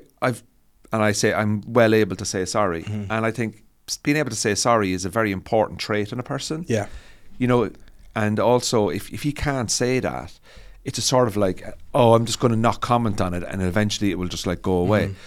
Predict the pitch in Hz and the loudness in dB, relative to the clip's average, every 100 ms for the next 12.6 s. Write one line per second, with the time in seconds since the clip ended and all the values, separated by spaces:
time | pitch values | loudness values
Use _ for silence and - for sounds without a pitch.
0 | - - 170 175 151 - - - _ _ | -20 -4 4 4 4 -4 -20 -20 _ _
1 | - - _ 208 - 220 190 - 175 165 | -20 -20 _ -4 -2 -2 -2 2 2 0
2 | 101 101 - 127 127 - 117 151 143 214 | -2 -6 -4 -6 -6 -8 0 4 4 0
3 | - - - 139 117 113 156 143 - - | -6 -10 -8 -4 -2 0 0 0 -2 0
4 | 175 139 175 160 - 117 95 85 73 80 | 4 4 4 2 0 2 0 -2 -6 -10
5 | - - 123 110 98 - 113 117 110 113 | -16 -6 -2 -2 -4 -10 -4 0 0 0
6 | 110 123 120 139 - 175 170 - - - | 0 -2 0 2 4 4 2 -10 -16 2
7 | 139 127 131 135 147 - 110 107 110 110 | 4 8 10 10 10 6 0 0 -2 0
8 | 120 123 135 131 139 117 107 104 110 110 | 2 6 6 6 4 6 2 0 0 0
9 | 110 101 104 - - - - - 113 110 | 2 2 0 -2 -14 -20 -16 -6 -4 0
10 | 107 98 - 101 - 131 131 120 113 104 | 0 0 -2 -2 0 2 4 4 2 0
11 | - - 92 92 110 - - 117 117 - | -4 -6 -4 -4 -6 -6 -2 0 0 -2
12 | 110 - 95 92 95 | -6 -4 -4 -2 -4